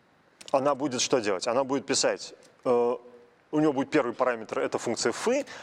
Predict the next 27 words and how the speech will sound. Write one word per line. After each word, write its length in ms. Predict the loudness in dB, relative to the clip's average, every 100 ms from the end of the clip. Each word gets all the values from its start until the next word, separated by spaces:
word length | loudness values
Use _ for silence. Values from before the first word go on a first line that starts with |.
| -2
дальше, 460 | 2 2 0 -4 -6 -14 -20 -10
эм, 560 | 2 4 4 2 -2 -2 -4 -20 -20 -20 -20 -20 -4
позиционные 580 | 0 0 2 2 2 2
параметры, 640 | 2 0 0 0 0 -2 -10 -20 -20 -20 -20 _ _ _ _ _ _ _ -20 _ _ _ _ _ _ _ -20 -20 -20 -20 0
дальше 460 | 2 2 0 -2 -4 -16 -20 -20 -20 -20 -4
именные 340 | 2 2 2 2
параметры. 560 | 0 -2 -4 -12 -14 -14 -20 -20 -20 -20 _ _ _ _ _ -20 -20 -20 -20 2
Помните, 360 | 2 2 -2 0
да, 100 | 0
такой 200 | 2 2
формат? 400 | 2 2 -2 -2
Мы 80 |
с 60 | 2
вами 180 | 2 2
про 100 | 0
него 140 | 2
говорили. 500 | 4 2 2 0 -4 -10 -16 -6
Вот 100 | 0
здесь 220 | 2 2
у 40 | 2
нас, 280 | 0 0 -6 -8 2
э, 240 | 2 2
тюпль 280 | 0 -2 -2
позиционных 500 | -2 0 4 2 2
параметров, 380 | 0 0 0 -2
здесь 200 | 0 0
тюпль, 260 | 0 0